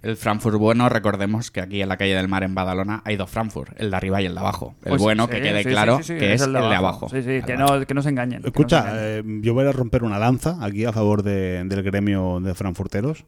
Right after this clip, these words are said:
Speaker 2: Así en, así en
Speaker 3: Que
Speaker 2: general.
Speaker 3: está,
Speaker 1: Frankfurt
Speaker 3: está,
Speaker 1: Valles.
Speaker 3: está el bueno, ¿vale? Que no significa que el de arriba, y esto, ojo, eh, esto es una novedad, que el de arriba sea malo.
Speaker 1: Uy.
Speaker 2: Hombre, sí, está muy por encima de la media, claro.
Speaker 3: El,
Speaker 2: Claro,
Speaker 3: el de arri-,
Speaker 2: claro,
Speaker 3: el de
Speaker 2: claro.
Speaker 3: arriba,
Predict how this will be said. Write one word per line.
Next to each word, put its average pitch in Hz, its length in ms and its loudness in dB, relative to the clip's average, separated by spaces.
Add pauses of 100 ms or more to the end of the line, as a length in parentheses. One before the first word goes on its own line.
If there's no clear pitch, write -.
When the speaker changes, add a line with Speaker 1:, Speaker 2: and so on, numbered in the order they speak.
(140)
Speaker 2:
Así 131 220 -2
en, 135 160 0
así 117 240 -6
en 135 60 -2
Speaker 3:
Que 120 100 2
Speaker 2:
general. 123 300 2
Speaker 3:
está, 113 100 -4
Speaker 1:
Frankfurt 135 260 4
Speaker 3:
está, 131 100 6
Speaker 1:
Valles. 117 180 4
Speaker 3:
está 147 240 4
el 120 100 2
bueno, 143 640 4
¿vale? 107 420 -4
Que 107 140 -6
no 110 100 -4
significa 127 460 2
que 104 100 -6
el 101 140 -2
de 92 80 -2
arriba, 98 500 0 (420)
y 92 340 -12
esto, 92 280 -10
ojo, 101 240 -6
eh, 143 200 -4
esto 110 160 -6
es 98 60 -4
una 104 120 -2
novedad, 95 420 -4
que 117 120 -2
el 104 40 -2
de 101 60 -2
arriba 113 240 0
sea 101 160 -2
malo. 139 320 2 (500)
Speaker 1:
Uy. 165 240 0 (400)
Speaker 2:
Hombre, 135 220 4
sí, 139 160 2
está 127 380 2
muy 147 240 4
por 151 120 6
encima 135 300 0
de 147 80 -2
la 123 80 -6
media, 113 320 -8
claro. 113 340 -8
Speaker 3:
El, 117 180 -4
Speaker 2:
Claro, 113 120 -2
Speaker 3:
el 127 80 4
de 127 60 4
arri-, 127 80 2
Speaker 2:
claro, - 100 4
Speaker 3:
el 135 60 6
de 139 60 6
Speaker 2:
claro. 135 140 6
Speaker 3:
arriba, 151 300 8